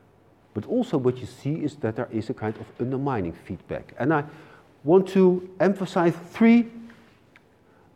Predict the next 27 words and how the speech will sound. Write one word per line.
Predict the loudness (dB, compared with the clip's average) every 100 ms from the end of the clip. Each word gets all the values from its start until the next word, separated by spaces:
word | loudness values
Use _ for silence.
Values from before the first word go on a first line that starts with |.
| 0
uh, | 2 2 0 -8 _ _ _ -4
oh, |
this | 0 -2 -2
is | -2
the, | 2 2 2 -8 -20 -20 _ _ _ _ _ -14
this | -2
was | -2 -2
the | -8
study, | -2 2 4 4
indeed, | 2 0 -2 -6
from | -2 2
Brazil, | 2 4 4
Morocco, | 6 4 4 4 0
and | -2 2
Ukraine | 2 4 4 4 2 -4 -18 -20 -8
to | -2
Western | 0 -2 -2 -6
Europe. | -6 -8 -10 -18 _ _ -20 -20 -10 -2
And | 4
what | 4 4
we, | 4 4 -2 -20 -20 _ _ _ _ _ _ _ -20 _ _ _ _ _ _ _ _ _ _
what | -2 0
we | -4
try | -4 0 0
to | 0 -6 -6
understand | -4 -4 -8 -8 -4 -2 -4 -6 0
is, | 2 2 -2